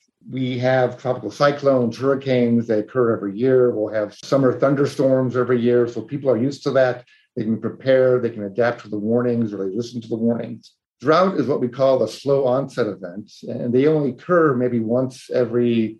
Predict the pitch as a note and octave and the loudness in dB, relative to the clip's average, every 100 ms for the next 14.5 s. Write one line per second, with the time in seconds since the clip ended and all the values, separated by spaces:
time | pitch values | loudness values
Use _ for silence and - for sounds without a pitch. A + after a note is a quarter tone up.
0 | - - D3 - C3 B2+ A#2 G#2+ B2+ A#2+ | -6 0 0 2 2 2 2 0 0 0
1 | G#2+ C3 C3+ B2 A2 G#2+ G#2 G2+ A#2 A2+ | 0 2 0 0 0 0 0 -2 -2 0
2 | A2+ - A#2 A2+ A2 A#2+ A2 A2 C#3+ F#2 | -2 -4 -6 -6 -6 -6 -4 0 0 0
3 | E2 - _ _ _ _ - C3 B2 B2 | -6 -14 _ _ _ _ 0 2 2 -2
4 | _ _ C#3 C#3 B2+ A#2+ A2 C#3+ E3+ F3 | _ _ -2 2 4 2 2 2 2 0
5 | B2 C3 B2+ A#2+ C3 B2 A#2+ A#2 A#2 - | -4 -6 -6 0 0 2 0 2 0 -4
6 | - A#2+ G#2+ G2+ B2+ C#3 C3 B2+ - _ | -8 -6 -4 -2 0 2 2 0 -2 _
7 | _ _ A#2 A#2 A#2+ A#2+ - C#3+ D3+ C3 | _ _ 0 2 2 -2 -6 2 2 2
8 | A#2+ A2 - - _ - G2 A#2 A2 - | -2 -2 -12 -20 _ -12 -2 0 0 0
9 | G#2+ F2 D#2+ _ _ - C3+ D3 F#3+ F#3+ | -2 -2 -8 _ _ -2 2 2 4 2
10 | D#3 B2+ C3 D3+ C3+ C3+ A#2+ - B2+ B2 | 2 2 4 2 2 0 0 0 2 2
11 | A#2 G#2+ - - C3+ C#3 - B2 A#2+ A2 | 2 -2 -8 -2 -2 -2 -4 -2 0 -4
12 | - A2 - A#2+ A#2+ G#2+ - G2 _ _ | -2 -8 -2 0 2 0 -2 -6 _ _
13 | B2+ C3 C3 C3 A#2 G2 A#2+ A#2+ - A#2+ | 0 2 0 -2 -2 -2 0 0 0 -2
14 | A#2+ A#2 - A#2+ A#2 | -2 -2 -2 -2 -2